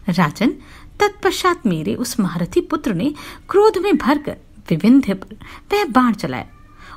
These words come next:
उसके लगते ही विविंध्य प्राण शून्य होकर धरती पर गिर पड़ा।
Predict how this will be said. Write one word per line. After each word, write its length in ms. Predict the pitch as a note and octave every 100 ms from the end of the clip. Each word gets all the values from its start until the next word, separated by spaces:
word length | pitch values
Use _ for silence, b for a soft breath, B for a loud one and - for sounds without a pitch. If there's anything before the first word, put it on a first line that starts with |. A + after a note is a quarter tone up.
| -
उसके 300 | G#4+ - A4+
लगते 400 | E4 B3 B3 G4+
ही 360 | D4+ F#3+ - -
विविंध्य 580 | A#3+ D#4+ F4+ F#4 F#3+ E3 - - - - B B B B -
प्राण 260 | G4+ G#4
शून्य 320 | G4 G4+ G4+
होकर 380 | G4 E4 G4 F#4+
धरती 380 | - - F#3 E4
पर 160 | - F3
गिर 160 | -
पड़ा। 260 | - -